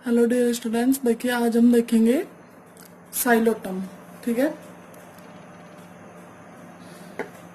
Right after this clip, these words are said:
अगर हम इसके वर्गीकृत स्थान की बात करें तो सबसे पहले क्या,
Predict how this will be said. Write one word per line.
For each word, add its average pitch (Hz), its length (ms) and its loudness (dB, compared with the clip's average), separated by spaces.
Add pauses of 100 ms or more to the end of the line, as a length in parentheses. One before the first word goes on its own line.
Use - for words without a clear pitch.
(280)
अगर 277 240 4
हम 330 160 4
इसके 330 240 2
वर्गीकृत 294 540 2
स्थान 277 380 2
की 302 80 0
बात 269 240 0
करें 240 240 0
तो 294 120 0
सबसे 285 280 -2
पहले 277 280 2
क्या, 285 220 0